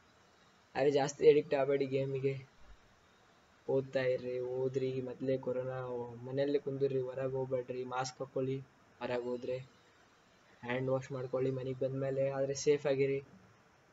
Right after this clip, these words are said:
ಯಾಕಂದ್ರೆ ಕೊರೋನಾ ಭಾಳ, ಭಾಳ ಕೆಟ್ಟದು.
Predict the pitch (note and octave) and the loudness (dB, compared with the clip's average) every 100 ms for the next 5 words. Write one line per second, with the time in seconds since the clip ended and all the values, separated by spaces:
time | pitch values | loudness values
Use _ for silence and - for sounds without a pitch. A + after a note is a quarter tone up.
0 | - - C3+ C#3 C3 B2 C3 C#3 C3 A#2+ | -20 -6 -4 -2 -4 -4 -4 -4 -6 -4
1 | B2+ B2 - _ _ - _ _ _ _ | -4 -6 -12 _ _ -20 _ _ _ _
2 | _ _ - - B2+ C3 C3 A#2 - A#2+ | _ _ -20 -14 -10 -8 -8 -10 -10 -10